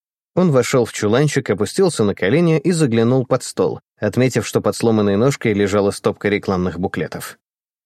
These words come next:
Один из квадратиков нашёлся возле ноги сеньоры, обутой в меховую туфлю. Второй пропал бесследно. Сантос приложила находку куда следует и радостно воскликнула:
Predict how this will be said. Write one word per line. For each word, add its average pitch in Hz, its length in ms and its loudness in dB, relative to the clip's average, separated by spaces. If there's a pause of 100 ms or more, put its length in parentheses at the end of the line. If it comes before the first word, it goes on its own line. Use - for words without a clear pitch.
(440)
Один 160 260 2
из 180 120 -2
квадратиков 135 640 0
нашёлся 131 440 0
возле 117 320 2
ноги 113 280 2
сеньоры, 104 540 0
обутой 98 340 -2
в 87 40 -6
меховую 95 440 0
туфлю. - 380 -8 (760)
Второй 95 420 0
пропал 147 380 0
бесследно. 60 640 -8 (1400)
Сантос 160 400 -2
приложила 110 520 2
находку 104 420 0
куда 87 240 -4
следует 165 500 0
и 120 40 2
радостно 107 400 0
воскликнула: 73 640 -4